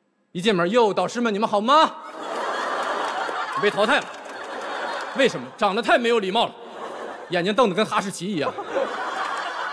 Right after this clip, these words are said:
你看人家周震南的眼神儿就特别好，呆滞，没有精神，估计连四G都没用过，一看就能 C 位出道。<laughs>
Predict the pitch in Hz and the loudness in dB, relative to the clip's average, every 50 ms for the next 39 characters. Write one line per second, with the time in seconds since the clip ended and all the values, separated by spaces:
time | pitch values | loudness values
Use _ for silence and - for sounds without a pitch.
0 | - - - - - - - - - - - - - - - - - - - 165 | -8 -10 -10 -10 -12 -14 -14 -14 -14 -16 -16 -18 -20 -20 -18 -18 -16 -14 -6 0
1 | 208 247 240 254 247 - 269 277 277 247 185 190 240 240 202 151 123 120 123 151 | 0 4 4 4 4 4 4 6 6 6 6 4 4 4 2 0 0 -2 -2 0
2 | 165 185 156 131 127 - 123 - - - _ _ _ - - 175 170 175 165 170 | 0 2 2 0 0 -2 -4 -10 -12 -16 _ _ _ 2 4 4 4 4 2 -2
3 | 147 113 - - - - - - - - - - - - - - - - - - | -6 -8 -8 -14 -20 -20 -20 -20 -20 -20 -18 -14 -14 -12 -12 -12 -10 -10 -10 -10
4 | - - - - - 143 185 202 165 - 175 170 170 156 139 110 113 - - - | -10 -10 -10 -8 0 4 6 6 6 6 6 4 4 2 0 -2 -4 -8 -12 -14
5 | - - - - - - - - - 180 185 202 196 175 185 196 - 247 226 175 | -14 -14 -16 -16 -16 -18 -16 -8 -2 0 4 4 6 6 4 2 2 0 -2 0
6 | 220 202 170 160 151 147 151 160 131 113 - - - - - - - - - 208 | 0 2 2 4 4 6 6 4 4 0 -4 -10 -14 -18 -20 -20 -14 -6 -4 0
7 | 202 254 247 202 185 175 175 - 233 233 226 202 156 - 151 135 127 107 117 - | 4 4 6 6 6 4 2 2 2 4 4 4 2 2 0 -2 -2 -2 -4 -12
8 | - - - - - - - - - - - - - - - - 392 392 381 381 | -18 -20 -20 -20 -20 -20 -20 -16 -14 -12 -10 -10 -8 -8 -6 -6 -4 -4 -4 -6
9 | - - 392 415 415 427 427 285 - - 302 302 302 302 302 285 - 302 330 339 | -6 -6 -6 -6 -4 -4 -4 -2 -2 -2 -2 -2 -2 -2 -4 -4 -6 -8 -10 -10
10 | 679 587 - - - - - - - - - - - - - - - - - - | -10 -12 -14 -18 -20 -20 -20 -20 -20 -20 -20 -20 -20 -18 -16 -14 -12 -12 -10 -10
11 | - - - - | -8 -6 -2 -2